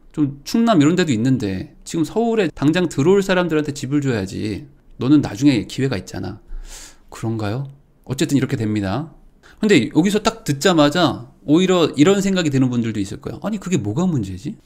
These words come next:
청약을 한다는 건 당연히 실거주 목적으로 하는 거 아닌가? 그럼 당장 들어올 사람한테 집을 줘야지.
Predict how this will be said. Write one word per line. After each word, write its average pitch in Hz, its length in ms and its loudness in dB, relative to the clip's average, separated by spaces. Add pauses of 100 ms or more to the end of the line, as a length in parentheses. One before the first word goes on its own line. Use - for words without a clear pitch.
청약을 247 440 2
한다는 220 360 0
건 185 120 0
당연히 156 420 2
실거주 240 520 -2
목적으로 160 460 -2
하는 185 200 -4
거 170 80 -6
아닌가? 104 440 -6 (180)
그럼 180 200 -4
당장 196 380 2
들어올 175 260 0
사람한테 151 580 -2
집을 139 300 -2
줘야지. 95 720 -4